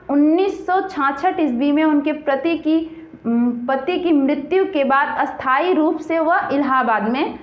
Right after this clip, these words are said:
रहने लगी। जो उनका कार्य क्षेत्र है, महादेवी वर्मा जी का जो क्रांतिकारी कदम है, उनका सबसे बड़ा क्रांतिकारी कदम ये था कि उन्होंने महिला शिक्षा को अधिक से अधिक बढ़ावा दिया। वो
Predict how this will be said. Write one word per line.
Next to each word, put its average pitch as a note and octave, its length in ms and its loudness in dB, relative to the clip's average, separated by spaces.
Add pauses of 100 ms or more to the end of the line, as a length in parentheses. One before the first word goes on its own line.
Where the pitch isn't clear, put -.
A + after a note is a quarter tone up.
रहने A#3+ 320 0
लगी। F#3 280 -4 (680)
जो D4+ 180 4
उनका E4+ 400 4 (720)
कार्य E4+ 340 4
क्षेत्र B3 400 0
है, C4+ 100 4
महादेवी C#4+ 520 2
वर्मा D4+ 340 2
जी D4+ 140 2
का D#4+ 140 2
जो D#4 120 2
क्रांतिकारी D4+ 840 0 (120)
कदम C#4 280 2
है, D4 200 2
उनका C#4+ 400 2
सबसे F4 720 -2 (140)
बड़ा C#4 300 2 (100)
क्रांतिकारी D#4 600 0
कदम D#4 340 2
ये E4 140 2
था F4+ 180 0
कि F#4 100 -2
उन्होंने D#4 420 2
महिला C#4+ 540 2 (540)
शिक्षा D#4 360 0
को F4 460 -2 (140)
अधिक D4 320 2
से D#4+ 140 0
अधिक C4 240 2
बढ़ावा G#3+ 340 0
दिया। F#3 300 -6 (420)
वो F#4 460 0